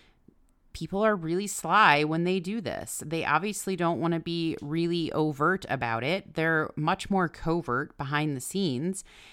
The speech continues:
and they are trying to get you to question your reality, your perception of memories. Um, and it's usually always with something serious, uh, with big things where somebody wants to get their way or make you second guess yourself.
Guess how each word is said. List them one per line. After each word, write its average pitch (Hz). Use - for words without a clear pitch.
and 185
they 175
are 202
trying 220
to 226
get 214
you 220
to -
question 175
your 139
reality, 226
your 156
perception 160
of 120
memories. 202
Um, 156
and 170
it's 156
usually 185
always 160
with 151
something 151
serious, -
uh, 131
with 135
big 147
things 123
where 143
somebody 147
wants 135
to 143
get 147
their 139
way 131
or 123
make 135
you 139
second 131
guess 127
yourself. 123